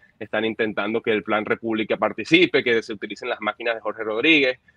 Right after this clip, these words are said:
etcétera, porque hay muchas personas, di-, yo diría que el noventa y nueve por ciento de los candidatos de esas, de esas primarias, pues, no están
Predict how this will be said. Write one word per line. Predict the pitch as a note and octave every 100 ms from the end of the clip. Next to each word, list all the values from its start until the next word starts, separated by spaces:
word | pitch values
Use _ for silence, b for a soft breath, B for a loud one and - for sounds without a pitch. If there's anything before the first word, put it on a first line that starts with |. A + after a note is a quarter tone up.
| b -
etcétera, | G#2 C#3 A2+ G#2+
porque | G#2+ A2
hay | A2+
muchas | C#3 E3 -
personas, | D3 - C#3+ A2 G#2
di-, | A2
yo | A2+
diría | B2+ C3+ A#2+
que |
el | A2+
noventa | A2+ A2 A2
y |
nueve | B2
por | C3+ B2+
ciento | C#3 A#2+ G#2
de | G#2
los | G#2+ -
candidatos | G#2+ G#2 A2 A2 - C3+
de | C3
esas, | C#3 C#3 - _ _ _ -
de | A#2
esas | A2+ C#3+
primarias, | C#3+ C3 C3+ D#3
pues, | C#3+ B2
no | A#2 B2 B2+
están | - C#3+ C3+ C3+ C#3 C#3 C3+ B2+ A#2+ A2